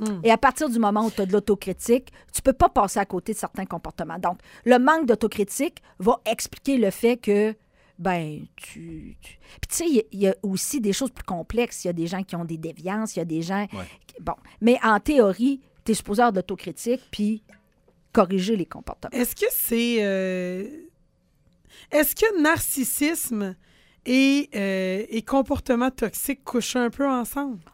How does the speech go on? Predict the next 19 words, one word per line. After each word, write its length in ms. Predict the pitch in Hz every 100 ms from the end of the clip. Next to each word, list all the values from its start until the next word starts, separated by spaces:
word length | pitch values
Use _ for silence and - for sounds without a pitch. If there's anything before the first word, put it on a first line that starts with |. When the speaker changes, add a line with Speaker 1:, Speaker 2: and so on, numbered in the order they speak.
| -
Speaker 2:
Oh, 240 | 185 135 113 143
écoute, 340 | 139 190 180
ils 40 |
ont 40 | 160
une 80 | 156
grosse, 480 | 160 196 185 165 -
euh, 200 | 165 151 - _ -
Speaker 1:
Une 100 | 220
bonne 220 | 262 311
Speaker 2:
une 60 | 302
grosse 80 | 254
Speaker 1:
relation ? 220 | 277 262
Speaker 2:
libido 420 | 170 190 202 220
ensemble. 160 | 190 165
Speaker 1:
Ah 280 | 214 226 240
ouais, 80 | 196 233
hein ? 120 | 240 170
Speaker 2:
Oui. 640 | 170 202 - 151 - - 160
Oh, 220 | 208